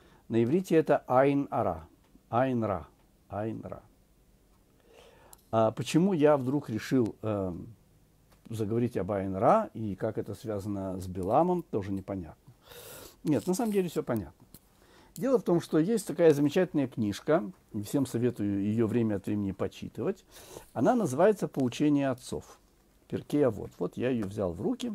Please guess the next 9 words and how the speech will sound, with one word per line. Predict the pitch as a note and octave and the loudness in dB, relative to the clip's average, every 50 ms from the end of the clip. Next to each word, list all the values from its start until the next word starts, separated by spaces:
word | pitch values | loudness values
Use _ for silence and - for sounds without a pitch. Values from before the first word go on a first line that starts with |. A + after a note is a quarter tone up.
| F#3 - | -8 -8
Перкей | - G2 - - C#3+ D3 D3+ | -10 -10 -6 -6 -4 -4 -4
Авот. | G2+ E2 - - _ - _ _ _ _ _ _ _ - - - - - - - - - - - - - - - - - - - _ - - - - - - - | -4 -6 -10 -16 _ -20 _ _ _ _ _ _ _ -20 -20 -20 -20 -20 -20 -20 -20 -20 -20 -20 -20 -20 -20 -20 -20 -20 -20 -20 _ -20 -20 -20 -20 -12 2 10
Э, | A#3 A#3+ A#3+ A3+ | 12 12 12 12
там | A#3 A#3+ A3+ G#3 | 12 12 12 10
всего | F#3 - G3+ G3 | 8 6 8 10
лишь | F#3 E3+ D#3+ - | 10 10 8 4
есть | - E3 D3+ C#3+ B2 - | 4 6 6 6 6 2
шесть | - - E3+ D#3 C3 B2+ C#3 | 0 2 4 4 4 4 4
глав | E3 A3+ C4 - F3 - - - | 6 8 10 8 8 6 2 -14